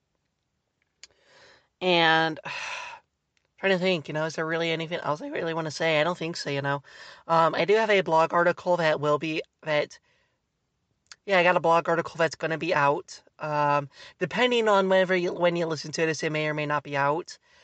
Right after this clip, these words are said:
Um, I don't know. We'll see. You know, it's gonna come out today, you know. Um, if it's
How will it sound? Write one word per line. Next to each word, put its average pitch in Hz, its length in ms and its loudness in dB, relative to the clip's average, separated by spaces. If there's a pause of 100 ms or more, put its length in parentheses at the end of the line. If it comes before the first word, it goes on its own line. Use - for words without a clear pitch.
(340)
Um, 147 800 2 (240)
I 196 60 2
don't 214 140 2
know. 139 200 2 (560)
We'll 226 100 0
see. 156 180 -2
You 147 120 -4
know, 160 100 2
it's 202 140 0
gonna 254 160 2
come 202 240 0
out 185 240 4
today, 160 360 2
you 156 60 0
know. 156 220 -2 (600)
Um, 170 280 4
if 196 120 2
it's 233 140 -2